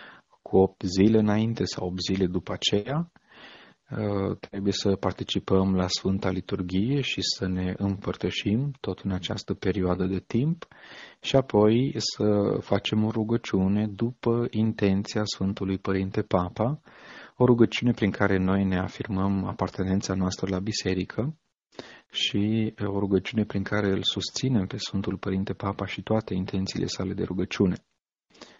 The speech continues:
Aceste trei condiții ne pot ajuta să avem în suflet dorința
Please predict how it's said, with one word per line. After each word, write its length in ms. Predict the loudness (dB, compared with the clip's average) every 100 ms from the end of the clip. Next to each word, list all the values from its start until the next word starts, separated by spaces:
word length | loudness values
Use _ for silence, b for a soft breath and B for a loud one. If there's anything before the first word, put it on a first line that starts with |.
| b _ -8
Aceste 360 | 0 2 4
trei 460 | 4 4 6 6 4
condiții 840 | 2 2 4 2 0 0 -2 -2 _ _ _ _ _ -6
ne 420 | 2 4 6 4 2
pot 220 | 0 2
ajuta 640 | 2 2 0 2 2 2 -2
să 180 | -2 0
avem 360 | 2 2 2 2 2 0 0
în 160 | -2 -2
suflet 760 | -2 -2 -2 2 2 2 -6
dorința 880 | -12 -4 0 2 2 2 2 2 2